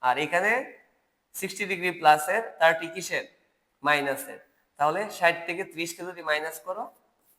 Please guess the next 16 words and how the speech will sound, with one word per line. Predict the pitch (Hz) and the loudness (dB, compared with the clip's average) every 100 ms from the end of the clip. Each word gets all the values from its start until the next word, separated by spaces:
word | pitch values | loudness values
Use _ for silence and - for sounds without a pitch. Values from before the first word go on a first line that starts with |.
| - | -6
কত | 170 | -6
ডিগ্রি | 180 165 165 | -4 -4 -4
থাকবে? | 170 131 110 _ | -4 -6 -10 _
ত্রিশ। | 123 123 - - _ _ _ _ _ _ _ _ _ _ _ _ _ | -16 -14 -14 -18 _ _ _ _ _ _ _ _ _ _ _ _ _
ওয়াই | 143 165 180 175 | 2 4 2 -4
ইকুয়াল | 165 151 143 190 - - _ _ _ _ _ _ _ _ _ _ _ _ _ _ | -8 -4 -4 -4 -8 -16 _ _ _ _ _ _ _ _ _ _ _ _ _ _
থার্টি, | 156 151 147 208 262 - | -2 -2 -2 -10 -10 -14
টু | 165 | -10
কোথায় | 165 180 185 | -4 2 2
যাবে? | 175 139 | 2 -2
নিচে। | 135 139 - _ _ _ _ _ _ _ | -8 -14 -18 _ _ _ _ _ _ _
সুতরাং | - 156 160 135 113 - - _ _ _ _ _ _ - | -20 -8 -4 -4 -4 -12 -20 _ _ _ _ _ _ -4
ওয়াই | 151 160 | 0 0
ইকুয়াল | 156 156 165 226 - - _ _ _ _ _ _ _ _ _ _ | -2 -4 -2 -2 -6 -18 _ _ _ _ _ _ _ _ _ _
ফিফটিন | - 170 170 185 190 175 | -4 -4 -2 -4 -2 -4
ডিগ্রি, | 123 - 95 | -8 -10 -20